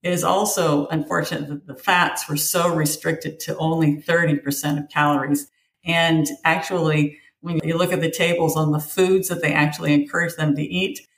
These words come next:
the t-, participants were encouraged to avoid saturated fats. So it was pretty easy to keep it down to thirty percent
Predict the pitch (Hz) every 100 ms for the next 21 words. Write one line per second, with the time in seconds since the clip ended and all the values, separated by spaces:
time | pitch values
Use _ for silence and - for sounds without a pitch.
0 | _ 190 196 214 - 220 233 254 - 175
1 | - 165 147 - 180 151 - 156 147 143
2 | 139 185 196 160 151 147 - _ _ -
3 | - - 170 165 - - - - - -
4 | - - - - _ _ - - 190 170
5 | 156 151 143 147 - - 156 147 - -
6 | 202 190 185 165 151 143 175 - 143 170
7 | 175 196 160 - 165 156 147 147 143 -
8 | 220 -